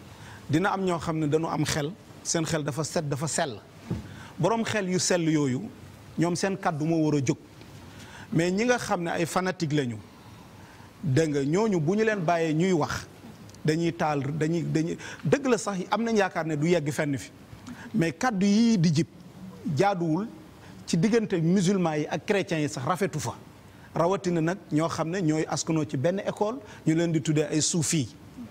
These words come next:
rawatina ñu bokk benn famille ci wàllu deret. Parce que Seydi Hadji Malick ak Cheikh Ahmadou Bamba Khadimou Rassoul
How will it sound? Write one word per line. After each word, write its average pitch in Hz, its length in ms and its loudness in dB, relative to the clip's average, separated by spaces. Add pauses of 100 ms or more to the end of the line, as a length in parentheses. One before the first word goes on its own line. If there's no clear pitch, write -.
(480)
rawatina 196 520 0
ñu 185 160 2
bokk 185 320 2
benn 196 300 0
famille 196 340 0
ci - 80 -2
wàllu 165 280 2
deret. - 480 -4 (560)
Parce 165 160 0
que - 120 -2 (180)
Seydi 185 220 2
Hadji 170 260 0
Malick 208 340 0
ak 151 120 -6
Cheikh - 180 -2
Ahmadou 160 240 0
Bamba 156 300 2
Khadimou 156 320 0
Rassoul 202 320 0